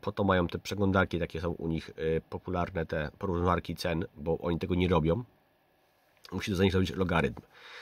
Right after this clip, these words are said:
Tak mniej więcej wygląda cały proces. Szukacie produktu, e, tak jak mówię,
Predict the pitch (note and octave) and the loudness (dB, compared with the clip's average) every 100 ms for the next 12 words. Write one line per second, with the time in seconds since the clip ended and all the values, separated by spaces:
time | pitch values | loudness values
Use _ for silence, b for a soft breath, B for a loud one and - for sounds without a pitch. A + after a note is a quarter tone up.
0 | B B - D3 - B2 C3 C3 A#2 A#2+ | B B -2 -2 0 2 4 2 2 2
1 | - A#2+ A2 A2+ F#2 - - - _ - | 2 0 0 -2 -4 -10 -12 -16 _ -18
2 | - D3 C#3+ C#3 A#2 G2+ G#2+ - G#2 G#2 | -6 -2 0 0 2 0 -2 -4 -6 -8
3 | _ _ - D#2+ D#2+ - - - E2+ E2+ | _ _ -12 -8 -8 -10 -14 -10 -6 -6
4 | F2 E2 D2+ | -4 -2 -4